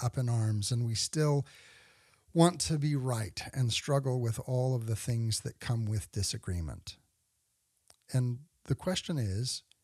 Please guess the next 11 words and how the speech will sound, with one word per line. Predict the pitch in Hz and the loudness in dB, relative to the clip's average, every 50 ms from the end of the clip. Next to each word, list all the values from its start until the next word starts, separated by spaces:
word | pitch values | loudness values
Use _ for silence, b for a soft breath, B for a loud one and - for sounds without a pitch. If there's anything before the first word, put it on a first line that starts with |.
| _ _ _ _ _ _ _ _ _ _ - - | _ _ _ _ _ _ _ _ _ _ -12 -4
how | - 143 147 165 | -2 -2 -2 -2
do | 175 | -2
we | 165 165 156 | -4 -4 -2
get | 143 147 139 - | -2 -2 -2 0
to | - 147 | 2 2
a | 143 | 2
place | - - - 117 104 101 101 98 - - - - - _ - | 2 0 -4 -2 -2 -2 -2 -4 -4 -6 -6 -8 -10 _ -4
where | - 127 120 117 | -2 0 2 2
we | 120 | 0
can | 113 - 117 117 | 0 0 0 0
live | 117 123 147 160 165 160 147 | 0 0 0 2 2 0 0